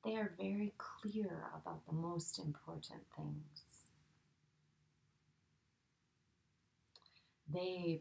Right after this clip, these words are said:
point the way. They know the way.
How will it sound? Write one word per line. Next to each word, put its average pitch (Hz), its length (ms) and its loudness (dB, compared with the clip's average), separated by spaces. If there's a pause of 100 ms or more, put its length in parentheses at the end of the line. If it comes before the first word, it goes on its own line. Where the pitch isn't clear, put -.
point 151 280 4
the 156 80 -2
way. 151 440 4 (1900)
They 147 100 0
know 143 340 0
the - 80 -4
way. 143 420 -14